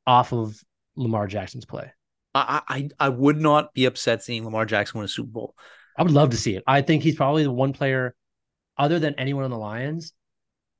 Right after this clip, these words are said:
Speaker 1: the one player I'm rooting for the most to win a Super Bowl would probably be Lamar Jackson.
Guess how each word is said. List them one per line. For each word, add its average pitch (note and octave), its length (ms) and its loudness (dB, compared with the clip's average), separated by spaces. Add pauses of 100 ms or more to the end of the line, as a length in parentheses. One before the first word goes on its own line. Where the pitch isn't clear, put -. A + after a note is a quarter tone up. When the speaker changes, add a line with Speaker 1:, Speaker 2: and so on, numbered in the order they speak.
(160)
Speaker 1:
the C#3 80 6
one C#3+ 360 4
player C3+ 380 0
I'm B2 220 -2
rooting A#2+ 380 -4
for A2+ 280 -4
the G#2+ 80 -4
most G#2+ 400 -4
to A2+ 80 -6
win G#2+ 100 -8
a G2 40 -10
Super A2 200 -10
Bowl B2 180 0
would A2 140 -6
probably A2 480 -4
be G#2 140 -8
Lamar G2 280 -10
Jackson. - 340 -18